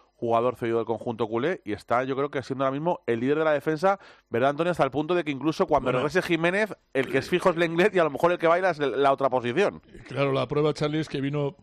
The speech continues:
Speaker 2: casi como un parche para ocupar ahí un puesto en la zaga porque se intuía que no iba a ser titular y se ha convertido en, en titular. Y ahora cuando esté Jiménez, la verdad es que ahí tiene el Cholo un dilema porque los tres,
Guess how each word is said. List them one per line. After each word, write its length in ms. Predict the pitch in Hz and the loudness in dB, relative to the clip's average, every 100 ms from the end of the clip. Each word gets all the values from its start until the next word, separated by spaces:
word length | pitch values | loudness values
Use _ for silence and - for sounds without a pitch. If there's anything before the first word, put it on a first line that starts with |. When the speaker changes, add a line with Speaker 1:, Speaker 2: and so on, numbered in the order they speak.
| - | -10
Speaker 2:
casi 280 | 123 - 127 | -8 -6 -6
como 180 | 131 | -4
un 120 | 127 123 | -6 -4
parche 460 | 139 - 156 196 - _ - | -6 -6 -10 -10 -14 _ -12
para 200 | 95 98 | -8 -8
ocupar 340 | 107 107 107 | -8 -6 -4
ahí 160 | 107 110 | -4 -4
un 140 | 113 | -4
puesto 360 | - 107 - 107 | -4 -4 -4 -6
en 180 | 104 101 | -6 -6
la 120 | 98 | -6
zaga 340 | - 123 131 107 | -4 -2 -2 -6
porque 460 | 104 101 98 95 | -8 -8 -8 -8
se 100 | - | -10
intuía 320 | 101 101 110 | -8 -4 -4
que 80 | 110 | -4
no 60 | 107 | -4
iba 120 | 107 | -4
a 40 | |
ser 180 | 107 110 | -4 -8
titular 480 | 110 110 117 139 196 - - - - _ - | -8 -4 0 0 -2 -12 -20 -20 -20 _ -8
y 640 | 117 123 123 120 117 107 | -2 0 0 0 -2 -4
se 120 | 104 113 | -6 -6
ha 40 | |
convertido 440 | 107 104 110 107 | -6 -6 -6 -6
en, 260 | 120 107 104 | -6 -8 -10
en 140 | 101 95 | -12 -12
titular. 480 | 98 101 104 127 | -12 -6 -4 -4
Y 100 | 110 101 | -4 -4
ahora 160 | 117 | -6
cuando 360 | 120 117 120 120 | -6 -6 -4 -4
esté 240 | 113 127 | -6 -8
Jiménez, 420 | - 127 131 139 | -6 -4 0 0
la 120 | 139 110 | 0 -2
verdad 260 | 107 120 | -4 -4
es 100 | 123 | -6
que 260 | - 143 135 - - - - | -4 -4 -4 -10 -20 -20 -12
ahí 140 | 120 | -8
tiene 180 | 135 139 | -4 -4
el 80 | 135 | -2
Cholo 240 | 151 139 | -2 0
un 60 | 127 | -2
dilema 420 | 107 131 147 107 | -4 -2 -2 -4
porque 460 | 110 101 110 101 101 - | -8 -8 -8 -8 -10 -12
los 320 | 98 101 - | -10 -10 -6
tres, 540 | 131 139 151 - - | -2 0 -2 -6 -14